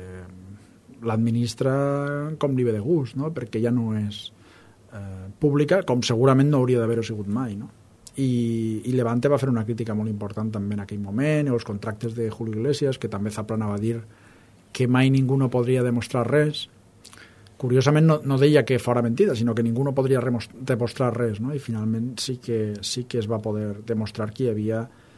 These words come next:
eh, un contracte A, per al qual Julio Iglesias rebia, mm, dos-cents cinquanta milions de pessetes, i un contracte en B, per al qual rebia, pues,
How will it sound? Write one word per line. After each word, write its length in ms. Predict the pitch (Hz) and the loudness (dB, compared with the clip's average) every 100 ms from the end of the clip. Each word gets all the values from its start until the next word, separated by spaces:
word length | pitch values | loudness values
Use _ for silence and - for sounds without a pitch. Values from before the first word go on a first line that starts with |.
| - - _ _ 190 | -20 -20 _ _ -14
eh, 440 | 190 92 90 92 92 | -12 -10 -12 -12 -8
un 80 | 113 | -4
contracte 640 | 117 107 113 107 - 123 | -2 0 -2 -4 -6 -2
A, 180 | 143 185 262 | 2 2 0
per 340 | - - 120 | -6 -4 -2
al 100 | 110 | 0
qual 240 | 110 113 110 | 0 0 0
Julio 200 | 123 117 | -2 0
Iglesias 260 | 120 110 107 | 0 -2 -2
rebia, 400 | 113 127 120 101 | 2 2 2 -2
mm, 680 | 87 92 92 92 92 95 101 | -10 -12 -10 -12 -10 -8 -6
dos-cents 480 | 104 113 110 107 | -2 0 0 0
cinquanta 600 | 120 117 120 117 107 104 101 | -2 -2 -2 -2 -2 -4 -2
milions 320 | 107 107 104 | -2 -2 -2
de 80 | 110 | -2
pessetes, 480 | 113 139 170 202 - - - - - | 0 0 0 -4 -8 -20 -20 -20 -4
i 80 | 135 | 2
un 120 | 135 | 2
contracte 560 | 139 131 127 120 135 131 | 4 2 0 -2 -2 -2
en 140 | 127 131 | 0 6
B, 140 | 151 180 - - - | 6 4 -6 -14 -4
per 80 | 117 | -2
al 140 | 110 | -2
qual 160 | 117 113 | -2 -2
rebia, 480 | 117 113 117 123 139 110 120 | -2 -2 0 -2 -4 -10 -14
pues, 320 | 101 98 | -14 -14